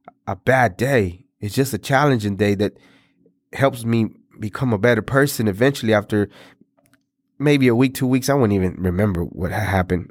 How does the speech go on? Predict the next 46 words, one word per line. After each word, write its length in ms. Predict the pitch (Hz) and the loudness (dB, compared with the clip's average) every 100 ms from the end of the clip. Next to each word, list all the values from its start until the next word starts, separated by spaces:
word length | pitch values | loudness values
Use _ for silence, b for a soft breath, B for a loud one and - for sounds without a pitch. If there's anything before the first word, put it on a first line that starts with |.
| _ | _
that 100 | 107 | -4
made 260 | 92 107 98 | 0 2 2
me 220 | 104 95 - _ - | 2 0 -6 _ -4
feel 240 | 117 98 | 2 2
that 160 | 90 90 | 2 0
way 120 | 90 | 0
at 200 | 85 90 | 0 -4
that 160 | 101 | -8
time, 300 | - 95 - - | -6 -6 -8 -2
you 80 | 117 | 2
know? 220 | 156 165 _ b b b b b b b b b b b _ _ _ _ _ _ _ _ _ _ | 2 -2 _ b b b b b b b b b b b _ _ _ _ _ _ _ _ _ _
All 180 | 143 175 | 2 4
right, 260 | 202 208 156 | 6 4 2
so, 360 | - 156 151 | 4 6 6
uh, 320 | 143 135 127 110 | 8 6 4 0
I 240 | - - | -12 -18
just 140 | 143 | -6
wanted 220 | 156 135 104 | 0 2 0
to 40 | |
share 300 | - 120 117 | 2 2 4
that 180 | 110 110 | 2 0
'cause 100 | 113 | -4
I 60 | 107 | -4
think 220 | 131 110 | -2 -2
I 140 | 110 | -2
felt 240 | - 107 92 | -2 -4 -4
like 100 | 90 | -6
it 40 | |
was 160 | 87 - | -8 -6
very 280 | 101 98 | -2 -2
important. 720 | 92 - - 98 85 90 92 B B B - | -2 -6 -8 -6 -4 -6 -12 B B B -2
And 100 | 139 | -2
it, 140 | 143 - | -2 -6
it 100 | 156 | -4
plays 240 | 185 180 | 0 2
a 40 | 160 | 2
little 220 | 165 156 | 2 4
bit 120 | 135 | 4
into 320 | 135 131 127 | 2 2 -2
who 160 | 123 135 | 0 0
we're 140 | 135 | 0
gonna 180 | 131 110 104 - | 0 0 -4 -10
be 80 | 107 | -2
talking 340 | 131 117 113 | 0 0 0
about 280 | 107 110 98 | 2 2 2
next. 500 | 123 156 - - | 0 -2 -6 -10